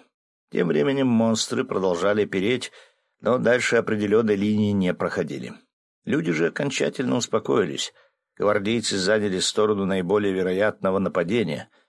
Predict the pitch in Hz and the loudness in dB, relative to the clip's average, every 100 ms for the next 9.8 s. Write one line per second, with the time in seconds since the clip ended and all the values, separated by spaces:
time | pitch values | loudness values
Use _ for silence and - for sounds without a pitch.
0 | _ _ - 190 - 160 117 120 107 95 | _ _ -4 -2 0 2 2 2 2 -2
1 | 78 82 62 - _ _ _ - - - | -2 -4 -6 -12 _ _ _ -12 -4 -2
2 | 95 - 151 120 135 127 139 135 120 113 | 0 0 -2 -2 0 2 2 0 -4 -2
3 | 117 107 - 101 87 110 113 104 104 87 | -2 0 -2 -2 0 0 0 -2 -2 0
4 | 92 110 104 92 90 110 104 101 98 87 | 2 2 2 0 0 0 -2 -2 -2 -2
5 | - 104 104 - 92 - 113 98 - - | 0 0 0 -4 -4 -2 -2 -4 -6 -2
6 | 92 101 95 - 82 92 117 - - _ | 0 0 -2 -4 -2 0 -2 -2 -14 _
7 | _ _ - 92 - 110 90 85 135 101 | _ _ -8 -6 -2 -2 -2 0 0 0
8 | 69 - _ _ - 120 120 - 110 104 | -4 -10 _ _ -4 -2 -2 0 0 0
9 | 104 87 - - - - - | 0 -2 -2 -6 -8 -12 -14